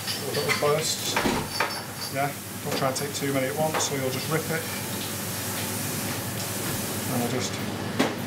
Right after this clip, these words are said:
put this back. Start from the neck, work our way down.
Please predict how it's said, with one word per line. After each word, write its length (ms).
put 160
this 140
back. 240
Start 240
from 120
the 80
neck, 220
work 180
our 140
way 140
down. 300